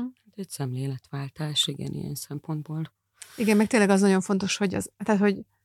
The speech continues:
Speaker 2: hogy saját magunkat megismerni, meg a saját testünkkel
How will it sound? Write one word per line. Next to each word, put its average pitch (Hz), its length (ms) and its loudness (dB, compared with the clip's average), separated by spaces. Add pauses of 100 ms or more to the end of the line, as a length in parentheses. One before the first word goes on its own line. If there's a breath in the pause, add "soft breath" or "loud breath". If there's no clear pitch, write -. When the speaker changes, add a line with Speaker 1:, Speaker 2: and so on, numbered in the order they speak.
(300)
Speaker 2:
hogy 190 100 0
saját 196 420 4
magunkat 180 680 2
megismerni, 160 720 0
meg 175 200 2
a 180 40 0
saját 175 440 4
testünkkel 175 1120 -2